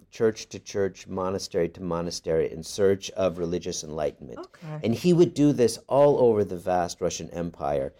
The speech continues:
Speaker 1: And it was sort of his university, if you will.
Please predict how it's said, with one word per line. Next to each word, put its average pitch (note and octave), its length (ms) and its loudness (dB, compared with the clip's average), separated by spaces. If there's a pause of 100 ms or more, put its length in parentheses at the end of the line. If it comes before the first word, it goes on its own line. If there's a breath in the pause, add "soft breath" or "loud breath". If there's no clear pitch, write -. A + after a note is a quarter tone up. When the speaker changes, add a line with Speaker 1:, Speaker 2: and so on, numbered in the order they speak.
(280 loud breath)
Speaker 1:
And A2 240 2 (100)
it B2+ 60 0
was C#3 180 4
sort D#3+ 160 6
of D#3+ 100 6
his C3 220 -2
university, F#2+ 640 0
if C#2+ 140 -6
you D2+ 100 -6
will. C2+ 320 -2